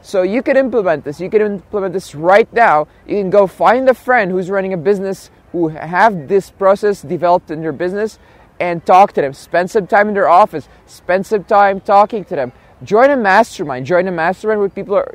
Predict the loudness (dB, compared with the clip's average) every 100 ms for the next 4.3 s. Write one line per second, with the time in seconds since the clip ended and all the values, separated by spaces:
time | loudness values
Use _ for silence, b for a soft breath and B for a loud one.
0 | -8 0 0 0 -4 -6 -6 -16 b b
1 | _ -8 -6 -6 -2 0 0 4 4 4
2 | 0 -4 -4 -16 -8 -6 -6 -6 -10 -10
3 | -4 0 0 -4 -6 -6 -4 -4 -6 -6
4 | -10 -8